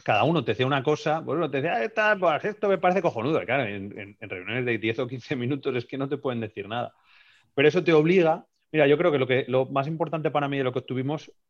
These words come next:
primero, evidentemente, fue, eh, conocer a nuestro fondo mayoritario, eh, americano, eh, pero lo más importante es que, como dice el nombre de aceleradora, te obliga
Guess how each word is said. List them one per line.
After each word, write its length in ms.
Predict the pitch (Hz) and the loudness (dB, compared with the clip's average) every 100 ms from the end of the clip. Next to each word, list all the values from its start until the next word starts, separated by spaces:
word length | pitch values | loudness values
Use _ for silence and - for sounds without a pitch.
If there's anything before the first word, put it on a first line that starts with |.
| _ _ _ | _ _ _
primero, 340 | _ 104 101 98 | _ -8 -6 -6
evidentemente, 520 | 101 101 104 110 107 | -6 -6 -6 -8 -8
fue, 380 | - 107 110 107 | -4 -4 -4 -6
eh, 40 | |
conocer 380 | 98 104 92 113 | -8 -12 -6 -2
a 120 | 110 | -2
nuestro 300 | 104 98 - | -4 -10 -14
fondo 380 | 90 98 95 95 | -14 -12 -10 -12
mayoritario, 580 | 98 95 98 95 143 180 - _ _ _ _ _ _ - - - | -12 -12 -12 -8 -8 -10 -18 _ _ _ _ _ _ -20 -20 -16
eh, 180 | 98 | -12
americano, 600 | 95 98 104 127 170 180 - _ _ - _ _ | -12 -12 -8 -6 -8 -10 -16 _ _ -20 _ _
eh, 200 | - 113 | 0 0
pero 160 | 120 110 | 0 0
lo 40 | |
más 160 | 113 160 | -2 -2
importante 720 | 160 151 165 170 165 156 - | -2 0 -2 -2 -2 -4 -2
es 340 | 156 196 - _ _ _ _ _ _ _ _ - | 0 0 -6 _ _ _ _ _ _ _ _ -2
que, 440 | 135 127 131 - _ _ _ _ _ _ _ | 2 2 0 -10 _ _ _ _ _ _ _
como 340 | - 123 127 | 0 4 4
dice 320 | 117 151 - 165 | 4 2 4 4
el 80 | |
nombre 220 | 160 170 170 | 4 4 4
de 60 | |
aceleradora, 640 | 151 165 165 165 175 196 - | 4 2 4 4 4 0 0
te 80 | 135 | 4
obliga 560 | 123 143 196 220 202 | 4 4 4 2 -2